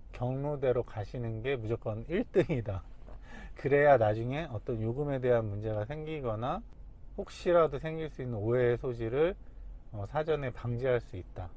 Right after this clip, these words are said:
요거 꼭 기억해 주시고, 어, 제가 오늘은 휴차 영업을 잠깐 나와 봤는데요.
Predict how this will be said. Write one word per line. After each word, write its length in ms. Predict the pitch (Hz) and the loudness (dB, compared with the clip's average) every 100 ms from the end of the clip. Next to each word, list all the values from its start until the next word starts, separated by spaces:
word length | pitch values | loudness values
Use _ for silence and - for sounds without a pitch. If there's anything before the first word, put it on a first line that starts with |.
| - - - - - - | -12 -12 -14 -14 -14 -10
요거 200 | 104 110 | -6 -4
꼭 200 | - 123 | -4 -6
기억해 440 | - 113 113 127 | -2 0 0 -2
주시고, 600 | 113 98 90 101 113 135 123 - - - - - - - - | -4 -6 -6 -6 -4 -6 -8 -14 -16 -14 -14 -14 -14 -12 -4
어, 160 | 131 123 | -2 -2
제가 280 | 139 151 | 2 4
오늘은 680 | 127 135 175 185 160 160 131 - | 6 6 6 8 10 8 6 -2
휴차 340 | 208 - 220 | -8 -2 0
영업을 560 | 208 196 175 143 135 123 | 2 0 0 0 0 -2
잠깐 340 | 110 120 113 | -6 -6 -4
나와 240 | 104 113 | -2 -2
봤는데요. 720 | 110 104 113 123 110 110 139 | -2 -4 -6 -4 -2 0 0